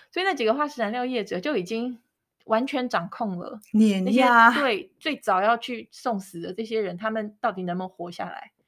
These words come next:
Speaker 1: 哎，答案就是不行啊，没有要你活下来啊，我们化石燃料业者还要赚钱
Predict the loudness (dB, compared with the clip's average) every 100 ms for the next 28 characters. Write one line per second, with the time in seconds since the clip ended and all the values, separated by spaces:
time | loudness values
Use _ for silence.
0 | _ _ -14 -14 _ 0 2 2 0 -4
1 | -6 -8 -8 -6 -8 -10 -10 -4 -2 -2
2 | -4 -8 -8 -6 -6 -6 -8 -12 -12 -6
3 | -4 -6 -6 -8 -4 -4 -2 -2 -6 -8
4 | -8 -8 -8 -10 -12 -14